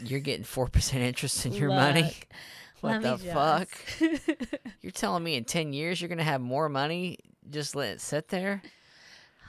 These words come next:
Speaker 2: Hot.
Speaker 1: Shoo.
Speaker 2: I need to take a break.
Speaker 1: <laughs>
Speaker 2: Hold on.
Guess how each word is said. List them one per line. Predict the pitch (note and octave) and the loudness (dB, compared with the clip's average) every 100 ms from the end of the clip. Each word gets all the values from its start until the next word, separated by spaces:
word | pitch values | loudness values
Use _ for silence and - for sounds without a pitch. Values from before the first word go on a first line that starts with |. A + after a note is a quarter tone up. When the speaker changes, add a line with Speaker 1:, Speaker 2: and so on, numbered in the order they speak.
| - | -12
Speaker 2:
Hot. | D#3 D3+ F3+ C4+ | -8 -6 -4 2
Speaker 1:
Shoo. | G4 G4+ E4+ C4+ - | 6 6 6 4 -2
Speaker 2:
I | F#3+ | -4
need | F#3 E3+ | -6 -6
to | |
take | - B3+ | -2 -2
a | |
break. | - - C#2+ F2+ - | 0 -4 -6 -10 -10
Speaker 1:
<laughs> | F#3 | -8
Speaker 2:
Hold | F#3+ F3 | -6 -6
on. | F3 F3 | -6 -6